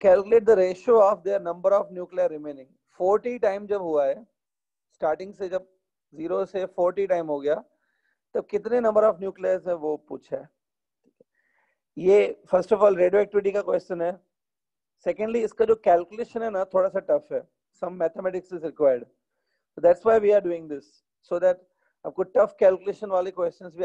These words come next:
आने चाहिए। चलो, स्टार्ट कर रहा हूं मैं स्टूडेंट। देखो, number of atoms are given by this formula, N naught e raised to minus lambda t। ये फॉर्मूला आपको मालूम है।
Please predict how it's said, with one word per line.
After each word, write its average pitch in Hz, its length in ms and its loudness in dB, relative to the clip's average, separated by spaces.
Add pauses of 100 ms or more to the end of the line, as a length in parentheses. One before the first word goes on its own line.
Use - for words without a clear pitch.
आने 147 140 -14
चाहिए। 127 420 -18 (1040)
चलो, 160 200 -2 (400)
स्टार्ट 196 380 2
कर 175 140 4
रहा 151 100 2
हूं 139 80 -2
मैं 127 140 -10 (100)
स्टूडेंट। 143 320 -4 (920)
देखो, 165 260 2 (880)
number 180 440 2
of 233 280 2
atoms 196 520 -2 (160)
are 175 120 0
given 170 300 -10
by 170 140 2
this 156 200 -12
formula, 139 380 -8 (120)
N 165 200 -10
naught 180 320 -2 (760)
e 160 160 -8
raised 170 240 -8
to 175 100 -4
minus 147 580 -2 (160)
lambda 135 480 2 (100)
t। - 120 -10 (880)
ये 175 100 -2
फॉर्मूला 190 260 4
आपको - 200 -2
मालूम 135 340 0
है। 135 60 -16